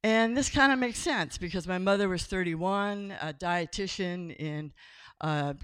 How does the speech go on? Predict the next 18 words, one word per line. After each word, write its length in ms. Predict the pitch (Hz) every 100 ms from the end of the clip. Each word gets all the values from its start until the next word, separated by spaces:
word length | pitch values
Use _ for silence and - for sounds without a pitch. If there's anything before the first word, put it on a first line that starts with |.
| -
community 300 | 202 190 180
hospital 480 | 180 185 170 - 170
in 80 | 156
Geneva, 360 | 147 170 165 156
New 100 | 151
York. 520 | 170 190 185 175 - - _ _ _
My 120 | 165
dad, 420 | 151 165 170 175 170
who 140 | 170
had 160 | 156 -
survived 580 | 151 160 160 160 160
twenty-six 460 | - 180 170 147 -
bombing 400 | 170 170 175 170
missions 340 | 165 - 165
in 160 | 151 147
World 220 | 151 151
War 200 | 147 143
Two, 520 | - 254 262 240 240